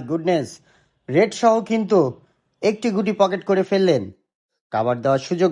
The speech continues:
রয়েছে, হিটে রেড পকেট হলে কিন্তু কাভার দেওয়ার সুযোগ রয়েছে এই তেরো খাদা বাস স্ট্যান্ডে বত্রিশ দলীয় টুর্নামেন্টে। আবারও কিন্তু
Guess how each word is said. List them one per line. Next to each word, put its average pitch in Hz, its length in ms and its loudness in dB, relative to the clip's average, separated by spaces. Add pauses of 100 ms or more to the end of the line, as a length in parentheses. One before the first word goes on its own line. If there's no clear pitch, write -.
রয়েছে, 185 280 4 (360)
হিটে 214 280 4 (480)
রেড 220 160 4 (100)
পকেট 180 260 2
হলে 185 200 2
কিন্তু 175 240 0
কাভার 156 280 4
দেওয়ার 160 220 2
সুযোগ 202 200 0 (100)
রয়েছে 170 260 2 (500)
এই 131 100 -2 (100)
তেরো 160 240 4
খাদা 190 240 4 (1040)
বাস 156 180 4 (160)
স্ট্যান্ডে 165 420 2 (540)
বত্রিশ 175 460 -2
দলীয় 170 280 4
টুর্নামেন্টে। 156 500 2 (540)
আবারও 131 300 2 (100)
কিন্তু 139 260 -4